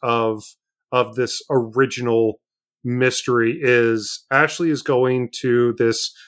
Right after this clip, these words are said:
ominously named place to meet a father that she had thought dead up until yesterday. And then immediately upon getting to the island, her aunt Jessica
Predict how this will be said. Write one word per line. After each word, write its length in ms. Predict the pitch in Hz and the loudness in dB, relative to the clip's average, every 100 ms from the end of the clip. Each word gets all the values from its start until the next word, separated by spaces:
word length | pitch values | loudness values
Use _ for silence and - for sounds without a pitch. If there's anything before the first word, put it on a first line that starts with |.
| - | -6
ominously 600 | 131 165 170 160 - 160 | 0 2 2 -2 0 2
named 360 | 139 135 131 120 - | 4 2 2 -2 -8
place 640 | - 127 123 117 - - - _ _ _ - | 0 2 2 0 -4 -6 -8 _ _ _ -8
to 580 | - 143 127 117 104 - | 0 2 4 0 -2 -6
meet 500 | 120 123 143 139 139 - | -4 0 2 0 -4 -6
a 80 | 131 | -6
father 520 | - 135 123 123 120 | -2 0 2 2 0
that 340 | 117 113 113 - _ _ | 2 2 0 -4 _ _
she 240 | - - | -4 -2
had 160 | 120 120 | 0 -2
thought 500 | - 143 131 123 - | 0 0 0 -2 -2
dead 440 | 135 117 110 113 - _ _ - | 2 2 0 -4 -10 _ _ -4
up 180 | 127 - | -2 -2
until 420 | 123 113 139 123 | -4 -2 0 0
yesterday. 920 | 110 123 117 - 123 110 107 104 104 _ _ _ _ _ - | 2 0 -2 -2 -2 0 2 0 -2 _ _ _ _ _ -4
And 220 | 127 120 | 0 2
then 340 | 120 117 117 127 185 | 2 2 2 -2 0
immediately 920 | 135 131 139 165 170 156 131 123 123 | 0 2 4 4 6 4 4 4 4
upon 440 | 117 - 131 123 113 | 2 0 0 0 0
getting 440 | 127 120 117 110 _ _ _ - | 2 2 0 -4 _ _ _ -2
to 180 | 160 | 0
the 160 | 139 131 | 2 2
island, 560 | 123 131 117 110 110 - _ _ | 2 2 0 -4 -6 -10 _ _
her 260 | 131 139 151 | 2 2 2
aunt 280 | 156 143 - 113 | 2 0 -2 -6
Jessica 760 | 165 214 - 135 123 113 | -2 -2 -2 -2 0 2